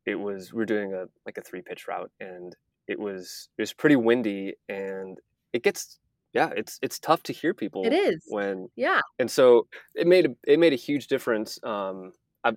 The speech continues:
Speaker 1: I've used 'em a few times on some longer trad climbs, and it's huge. Um,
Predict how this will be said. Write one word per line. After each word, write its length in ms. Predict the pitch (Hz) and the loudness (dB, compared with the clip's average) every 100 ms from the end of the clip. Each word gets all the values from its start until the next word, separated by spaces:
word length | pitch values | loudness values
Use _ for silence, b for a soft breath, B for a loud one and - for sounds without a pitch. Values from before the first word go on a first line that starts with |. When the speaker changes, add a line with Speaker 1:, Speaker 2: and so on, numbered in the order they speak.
| - | -2
Speaker 1:
I've 100 | 113 | -4
used 160 | 117 117 | -4 -6
'em 100 | 104 | -8
a 20 | |
few 180 | - 110 | -8 -6
times 320 | 107 101 101 | -4 -4 -4
on 80 | 98 | -8
some 220 | 101 95 | -10 -8
longer 280 | 95 98 92 | -8 -6 -8
trad 280 | 92 92 | -6 -8
climbs, 460 | - 92 87 90 - b b b b - | -10 -14 -14 -16 -20 b b b b -6
and 480 | 95 92 87 87 - 101 | -4 -4 -6 -8 -10 -12
it's 120 | - | -6
huge. 460 | 139 123 - - _ _ _ _ - | -4 -4 -8 -20 _ _ _ _ -10
Um, 500 | 117 107 104 98 92 | -4 -2 -2 -4 -8